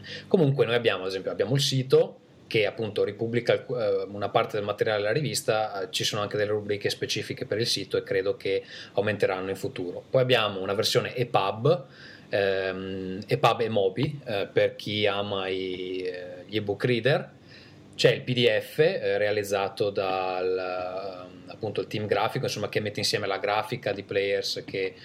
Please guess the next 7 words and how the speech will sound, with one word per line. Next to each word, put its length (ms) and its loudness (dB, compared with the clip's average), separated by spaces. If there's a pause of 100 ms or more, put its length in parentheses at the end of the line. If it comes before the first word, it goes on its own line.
(200)
appunto 460 -6
è 80 -4
stata 520 -6
apprezzata 760 -4
da 120 -4
più 160 -6
parti, 560 -4